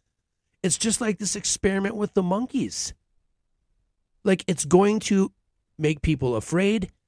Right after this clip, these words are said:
to seek truth and knowledge and wisdom and understanding. It's going to make them run away from the attempt even, because now they have this traumatic, bad experience of what happens to them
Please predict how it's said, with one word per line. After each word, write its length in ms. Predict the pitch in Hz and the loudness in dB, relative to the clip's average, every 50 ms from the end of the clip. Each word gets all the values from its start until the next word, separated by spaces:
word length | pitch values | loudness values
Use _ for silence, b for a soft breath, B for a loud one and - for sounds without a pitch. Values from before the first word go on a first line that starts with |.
| _ _ _ _ _ _ _ | _ _ _ _ _ _ _
to 260 | - - 104 101 104 - | 0 2 4 4 4 2
seek 380 | - - - 208 202 - - - | 0 0 2 2 0 0 -4 -6
truth 400 | - - 196 190 220 196 - - - | 0 4 4 4 4 2 -2 0 0
and 140 | 180 175 | 0 2
knowledge 360 | 175 180 185 190 190 196 165 165 | 4 4 4 4 4 2 2 0
and 120 | 180 170 | 0 2
wisdom 340 | 185 190 180 151 180 180 185 | 2 2 2 0 -2 -2 -2
and 180 | 202 175 160 - - | -4 -6 -6 -2 -2
understanding. 560 | 175 175 160 160 - - 180 175 180 202 - B B B B B | -2 -2 -2 -4 -2 0 0 0 0 -2 -6 B B B B B
It's 140 | - 156 - | -2 -2 0
going 220 | - 175 165 160 156 | 2 2 2 2 2
to 120 | - 160 | 0 -2
make 220 | 151 151 156 135 - | 0 0 -2 0 0
them 180 | 156 143 143 - | -2 -2 -2 -2
run 280 | - 127 139 135 131 123 | 2 2 4 4 4 2
away 480 | 113 107 107 131 143 156 175 196 185 - - | 0 2 4 4 4 4 4 2 0 -2 -8
from 400 | - - - 165 151 143 139 123 | -14 -2 0 2 2 2 -2 -4
the 180 | 120 123 139 - | -2 -2 -2 0
attempt 580 | 113 107 - - - 175 170 196 208 - - - | -2 -4 -6 -6 -2 -2 -2 -2 -2 -4 -8 -4
even, 400 | 208 196 196 185 226 233 233 226 - _ _ _ _ _ _ _ _ _ | -2 -2 0 0 0 -2 -2 -4 -6 _ _ _ _ _ _ _ _ _
because 340 | - 170 - - 185 160 143 | -2 0 2 2 2 2 4
now 220 | 156 147 156 170 | 2 4 4 4
they 140 | 160 180 180 | 4 4 4
have 260 | 170 175 180 170 160 | 4 4 4 2 0
this 260 | 151 180 170 - - - _ _ _ _ _ _ _ _ _ | -2 -2 0 -2 -4 -6 _ _ _ _ _ _ _ _ _
traumatic, 600 | - - 180 160 147 147 151 151 165 151 - - _ _ | 0 2 2 4 4 2 2 2 2 0 0 -8 _ _
bad 360 | - 123 139 139 147 160 170 - | -4 -2 0 0 0 0 -2 -4
experience 960 | 165 - - - - - 220 233 254 214 156 135 139 151 151 - - - - _ _ _ _ _ _ _ _ _ _ | -4 -4 -4 -4 -2 0 2 2 4 4 2 2 0 0 0 -2 -2 -4 -6 _ _ _ _ _ _ _ _ _ _
of 100 | 170 160 | 4 4
what 220 | 151 165 185 190 151 | 6 6 6 6 6
happens 540 | 151 175 196 220 - 214 175 170 151 - - | 2 2 0 0 2 0 0 0 -2 -4 -4
to 120 | - 143 | -4 -2
them 380 | 123 123 117 107 101 107 139 | 0 0 -2 -2 -4 -8 -10